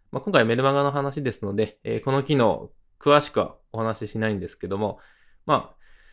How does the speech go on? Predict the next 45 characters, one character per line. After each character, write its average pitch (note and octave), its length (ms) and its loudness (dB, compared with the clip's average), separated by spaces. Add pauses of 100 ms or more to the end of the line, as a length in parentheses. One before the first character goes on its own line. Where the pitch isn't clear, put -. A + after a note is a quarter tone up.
そ - 80 -8
の G2 160 0
ア A#2+ 60 6
ド D3 80 4
レ E3 100 4
ス E3 100 -2
を F3 120 6
で C#3+ 60 2
す - 80 -6
ね、 - 60 -4
有 C3+ 160 2
効 D3+ 200 2
活 E3+ 220 -2
用 G#2 220 2
し - 140 -16
て、 - 400 -2 (1040)
広 B2+ 180 -2
告 A#2 160 -2
を A2+ 40 0
出 - 240 -6
稿 A#2+ 180 2
で A#2 120 0
き - 100 -14
て、 - 380 0
で、 B2 100 -6
さ E3+ 140 -2
ら D#3 100 4
に A#2+ 80 0
そ B2+ 80 -4
の A#2 120 2
似 A2+ 100 -2
て C3 100 2
い C3 40 2
る C3 100 2
人 D#3 160 -4
に D3 140 0
広 G#2+ 160 -4
告 A2 100 -4
出 - 180 -10
稿 G#2 100 0
で F#2+ 140 -4
き - 80 -14
ま G#2+ 140 -4
す - 100 -4
よ E2+ 240 -2